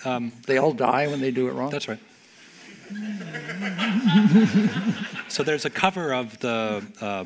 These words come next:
Speaker 1: Boston, uh, newspaper in nineteen seventy-seven,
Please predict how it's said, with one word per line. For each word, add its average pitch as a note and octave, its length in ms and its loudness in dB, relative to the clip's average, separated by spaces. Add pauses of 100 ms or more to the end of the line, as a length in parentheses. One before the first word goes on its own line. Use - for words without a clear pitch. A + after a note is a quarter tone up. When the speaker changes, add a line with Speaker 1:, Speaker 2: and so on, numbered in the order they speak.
(100)
Speaker 1:
Boston, G#2 720 -6
uh, F2+ 180 -10
newspaper F#2 680 -8
in E2+ 160 -12
nineteen G2 760 -10
seventy-seven, F2 1000 -10